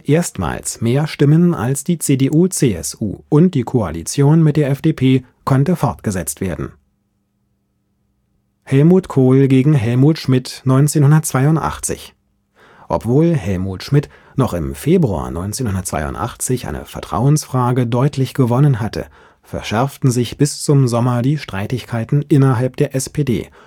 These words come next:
vor allem über den nato-Doppelbeschluss und die politischen Unterschiede zur F D P.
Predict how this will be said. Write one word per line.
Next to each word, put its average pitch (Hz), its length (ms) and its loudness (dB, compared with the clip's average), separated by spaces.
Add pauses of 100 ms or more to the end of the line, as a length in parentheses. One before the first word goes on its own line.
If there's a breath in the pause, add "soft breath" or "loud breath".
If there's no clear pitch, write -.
(100)
vor - 240 -12
allem 127 380 2
über 135 220 4
den 156 220 2
nato-Doppelbeschluss 123 1120 -2 (260 soft breath)
und 135 360 4
die 131 180 4
politischen 139 600 2
Unterschiede 135 760 2
zur 151 320 -4
F 143 160 -4
D 160 140 -2
P. 90 260 -6